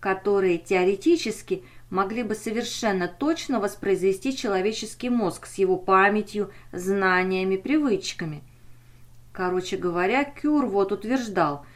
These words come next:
что можно создать психосоматический двойник человека. Естественно, правительственная комиссия по контролю блокировала его проект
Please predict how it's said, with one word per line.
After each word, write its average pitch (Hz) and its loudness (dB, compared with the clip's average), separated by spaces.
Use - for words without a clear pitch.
что - -6
можно 208 0
создать 190 0
психосоматический 240 -4
двойник 202 2
человека. 247 0
Естественно, 175 0
правительственная 202 2
комиссия 202 0
по - -4
контролю 202 0
блокировала 208 2
его 170 2
проект 214 0